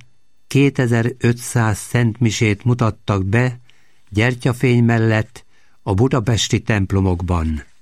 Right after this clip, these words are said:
A zuhogó eső ellenére emberek sokasága sietett a Szent István bazilikába, amelyet zsúfolásig megtöltöttek. A szentmisét Serédi Juszténián,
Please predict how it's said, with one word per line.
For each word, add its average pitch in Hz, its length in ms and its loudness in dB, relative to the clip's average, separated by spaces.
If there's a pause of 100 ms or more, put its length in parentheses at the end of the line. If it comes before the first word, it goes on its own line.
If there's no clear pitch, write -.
(1040)
A 123 100 0
zuhogó 123 760 2
eső 123 480 0
ellenére 113 840 2
emberek 135 540 2
sokasága 107 720 0
sietett 120 560 0
a 95 60 0
Szent 123 340 -2
István 120 380 0
bazilikába, 110 840 0 (680)
amelyet 113 560 2
zsúfolásig 117 920 0
megtöltöttek. 92 1040 -2 (1120)
A 113 120 -2
szentmisét 131 1000 0 (380)
Serédi 117 680 2
Juszténián, 101 1120 2